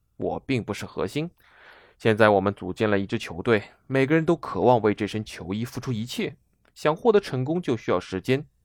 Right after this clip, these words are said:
但我们正在接近我们的目标。”索帅私底下会用更加犀利的语言来传达信息。曼联输掉同罗马的欧联杯半决赛次回合后，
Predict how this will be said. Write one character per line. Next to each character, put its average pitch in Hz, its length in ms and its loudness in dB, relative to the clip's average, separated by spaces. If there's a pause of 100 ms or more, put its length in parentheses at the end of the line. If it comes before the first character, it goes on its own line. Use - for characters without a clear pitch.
但 90 180 2
我 - 160 -8
们 - 140 -18
正 117 160 0
在 87 320 0
接 120 160 0
近 120 180 -4
我 92 120 -6
们 - 100 -16
的 87 80 -8
目 82 180 -10
标。” 98 280 0 (1900)
索 160 180 2
帅 190 140 8
私 - 180 -6
底 127 120 -4
下 101 380 2 (120)
会 - 240 -2
用 92 120 0
更 107 180 0
加 110 120 4
犀 190 220 -6
利 185 80 -4
的 113 100 -2
语 85 140 -6
言 80 220 -6
来 92 100 2
传 107 180 -4
达 123 120 -2
信 104 240 -8
息。 147 240 -10 (1120)
曼 202 140 8
联 156 160 4
输 185 160 0
掉 165 200 8
同 131 240 0
罗 131 100 4
马 139 140 4
的 90 80 0
欧 123 100 2
联 120 140 0
杯 127 120 2
半 131 220 0
决 104 80 2
赛 104 160 2
次 - 220 -2
回 110 180 0
合 98 140 0
后， 120 320 0